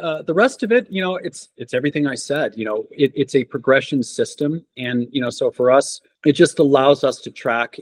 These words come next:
and, and, uh, motivate them, uh, for even more. You, you know, to be, to be upfront, you know, we put a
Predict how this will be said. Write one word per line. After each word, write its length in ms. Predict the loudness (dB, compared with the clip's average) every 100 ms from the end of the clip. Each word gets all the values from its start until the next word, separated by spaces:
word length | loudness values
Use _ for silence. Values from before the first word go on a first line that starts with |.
| -8
and, 440 | -4 -4 -6 -10 _ _ _ _ _
and, 340 | -12 -12 -14 -18 _ -20
uh, 100 | -12
motivate 720 | -2 4 6 6 4 0 -6 -6
them, 400 | -6 -6 -10 -16 _ _ _ -16
uh, 200 | -14 -14 -2
for 100 | 0
even 220 | 2 4
more. 220 | 2 2
You, 160 | 0 -6 _
you 400 | -20 -16 -10 -10
know, 60 |
to 140 | -10 0
be, 260 | 2 2 -4 _ _ _ _ -20 -20 _
to 100 | -2
be 140 | 4 6
upfront, 380 | 4 2 -4 -4
you 100 | -6
know, 60 |
we 180 | -4 -4
put 260 | 0 2 4
a 300 | 4 2